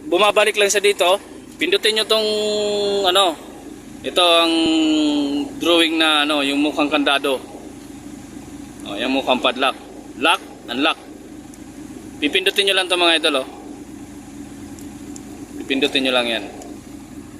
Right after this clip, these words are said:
Para mag-lock siya. Yan. Sa labas din, kung magsususi ka, ilalak mo yung pinto, pipindutin mo rin to. Ito, pipindutin mo rin to bago mo sasusian sa labas.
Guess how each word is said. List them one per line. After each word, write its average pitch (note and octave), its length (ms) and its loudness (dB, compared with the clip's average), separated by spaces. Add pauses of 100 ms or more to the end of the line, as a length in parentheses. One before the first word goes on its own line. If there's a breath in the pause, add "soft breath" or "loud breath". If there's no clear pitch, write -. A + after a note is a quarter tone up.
(140)
Para C3+ 320 4
mag-lock B2 400 -2
siya. A2 160 0 (1200)
Yan. F2+ 400 -4 (960)
Sa C#3+ 160 0
labas G#3 240 4
din, A3 320 4
kung F3 80 -2
magsususi F#3+ 560 4
ka, F3 240 4
ilalak E3+ 320 0
mo F#3 80 2
yung G3 80 2
pinto, G3+ 400 4
pipindutin F#3 560 0
mo D3+ 80 6
rin C3+ 160 4
to. D3 160 8 (1500)
Ito, B2+ 320 2 (240)
pipindutin D#3+ 560 2
mo C3+ 80 2
rin C3 80 2
to C3+ 160 0
bago C3 160 4
mo C3+ 160 0
sasusian C3 560 2
sa A#2+ 80 -2
labas. - 640 -2